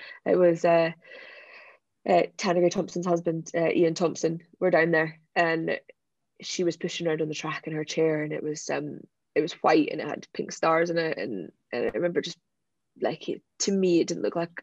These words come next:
a major disability staring you in the face. It looked like something that was quite cool and fast, and the technology and the carbon wheels, and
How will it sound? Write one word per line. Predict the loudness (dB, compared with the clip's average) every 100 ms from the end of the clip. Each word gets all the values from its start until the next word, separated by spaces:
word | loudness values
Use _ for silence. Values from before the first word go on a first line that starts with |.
| -4
a | -2
major | 0 2 2 2 0
disability | -2 -4 0 2 2 0
staring | -2 2 2 2
you | -2
in |
the | -2
face. | 0 0 0
It | -4
looked | -4 -4
like | -4 -6 -18 -20 -20 -20
something | -2 0 0 0
that | -2
was | -4
quite | -6
cool | 2 4 4
and | 2
fast, | 0 0 0 -6 -6
and | -6 -10 -20 -20 _ _ _
the | -4
technology | -2 0 2 2 2 2 2 -2
and | -6
the | -12 -20 -20 -16
carbon | -10 0 2 2 2 2
wheels, | 4 4 2 0 -4
and | -8